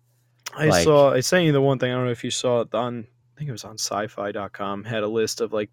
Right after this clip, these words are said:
Speaker 1: best scenes in each Marvel movie. And they picked
Speaker 2: Yeah.
Speaker 1: that from Civil War because, like, over the airport scene.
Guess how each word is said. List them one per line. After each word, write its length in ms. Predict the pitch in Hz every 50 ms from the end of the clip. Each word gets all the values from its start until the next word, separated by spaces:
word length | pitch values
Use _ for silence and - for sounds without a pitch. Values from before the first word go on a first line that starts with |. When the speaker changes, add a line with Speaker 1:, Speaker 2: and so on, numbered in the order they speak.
| _
Speaker 1:
best 260 | - 113 113 - - -
scenes 320 | - 113 113 107 101 -
in 120 | 107 104
each 220 | 107 110 110 - -
Marvel 300 | 120 113 107 98 - 104
movie. 420 | 98 101 101 98 95 98 92 - _ _ - - - - - -
And 160 | 123 135 139
they 140 | 156 175 180
picked 300 | - - 151 151 139 113
Speaker 2:
Yeah. 220 | 92 80 78 78 - - - _ _ -
Speaker 1:
that 480 | 139 123 135 147 151 143 127 - - _
from 400 | - - 127 123 120 107 117 110
Civil 360 | - - 139 120 113 117 110
War 360 | 110 113 113 110 104 104 110 _ _ _ _ _ _ _ _
because, 680 | 143 131 - - 131 127 123 120 117 120 117 110 - - -
like, 200 | 160 151 - 147
over 240 | 160 165 139 143
the 140 | 127 123 123 127
airport 440 | 127 120 - - 120 113 107 -
scene. 320 | - - 110 98 95 101